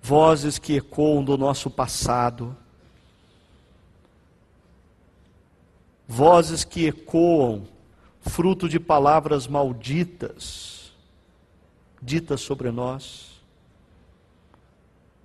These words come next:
Vozes que vêm da nossa cultura utilitarista, hedonista. Vozes daqueles que nos cercam. Perdoa-nos, ó Pai,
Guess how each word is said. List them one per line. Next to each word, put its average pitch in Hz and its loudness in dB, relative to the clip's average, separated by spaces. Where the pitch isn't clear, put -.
Vozes 139 4
que 151 -2
vêm 143 -2
da 139 2
nossa 135 -2
cultura 151 0
utilitarista, 139 -2
hedonista. 131 -4
Vozes 185 6
daqueles 185 0
que - -6
nos 180 -2
cercam. - -2
Perdoa-nos, 175 0
ó 135 -2
Pai, 135 -4